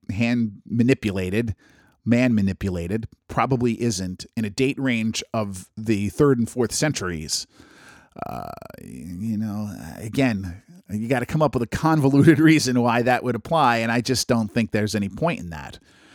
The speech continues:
Um, but there is some really interesting info given at the end of this.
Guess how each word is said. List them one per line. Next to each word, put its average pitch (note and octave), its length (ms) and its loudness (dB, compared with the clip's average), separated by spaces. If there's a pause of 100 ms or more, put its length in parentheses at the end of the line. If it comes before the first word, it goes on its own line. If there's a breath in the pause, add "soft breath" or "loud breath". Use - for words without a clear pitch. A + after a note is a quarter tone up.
(300 loud breath)
Um, F#2 240 -4 (260)
but C3 160 0
there F#3 140 2
is B3 120 0
some D#3 260 0
really F#3+ 220 2
interesting C#3 460 -2
info A2 340 0
given G2+ 260 0
at F#2+ 120 -4
the - 140 -10
end C3 200 -2
of F2+ 140 -4
this. - 360 -8